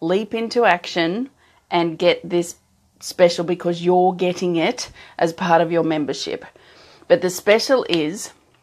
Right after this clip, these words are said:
you, um, I, and I'll put a link in the comments, so make sure that you've liked or you're following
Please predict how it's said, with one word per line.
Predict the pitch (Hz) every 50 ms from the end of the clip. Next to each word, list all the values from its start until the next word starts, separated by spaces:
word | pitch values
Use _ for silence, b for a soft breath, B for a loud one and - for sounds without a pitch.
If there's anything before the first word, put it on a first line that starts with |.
| _ _ _ _ _ B B B B B B B B B B B B
you, | - 180 180 190 196 208 214 220 233 - - -
um, | 196 190 185 180 180 175 -
I, | - - 180 175
and | - - 185
I'll | 180 180 175
put | - - 220 220
a | 220
link | 220 208 196 202 208 220 214 - - -
in | - 202 196 202 196
the | 190 196
comments, | 196 - - 202 180 175 175 175 180 180
so | - 185 175
make | 175 180 185 190 -
sure | - - 202 190 185 185
that | 175 180 180 -
you've | 175 175 165 170
liked | 180 175 170 175 180 180 - -
or | 185 175
you're | 170 170 180
following | 175 - 185 175 175 175 175 175 175 175 180 180 180 180